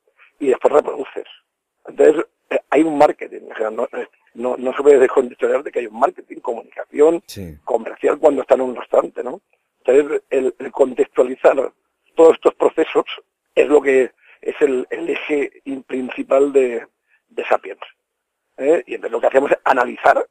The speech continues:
Speaker 1: como hemos analizado, perdón, analizar todos los otros procesos y contextualizarlo.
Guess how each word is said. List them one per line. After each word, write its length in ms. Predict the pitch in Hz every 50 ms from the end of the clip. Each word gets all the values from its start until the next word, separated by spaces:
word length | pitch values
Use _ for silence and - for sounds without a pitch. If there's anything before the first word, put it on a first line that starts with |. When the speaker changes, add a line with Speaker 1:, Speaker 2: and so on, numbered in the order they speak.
| _ _
Speaker 1:
como 220 | - - 92 92 -
hemos 200 | - - - -
analizado, 440 | 120 117 117 113 - - 127 120 117
perdón, 340 | - - - - 123 127 120 - - _ _ _ _ _ _ _ _ _ _ _
analizar 440 | - 117 120 120 123 - - 127 - - _ _
todos 200 | 175 160 160 160
los 100 | 151 147
otros 160 | - - - -
procesos 480 | - 147 - - 135 - - 175 - - - - - _ _ _ _ _ _ _ _ _ _
y 60 | -
contextualizarlo. 720 | - 127 127 120 - - - 117 98 - - 90 - -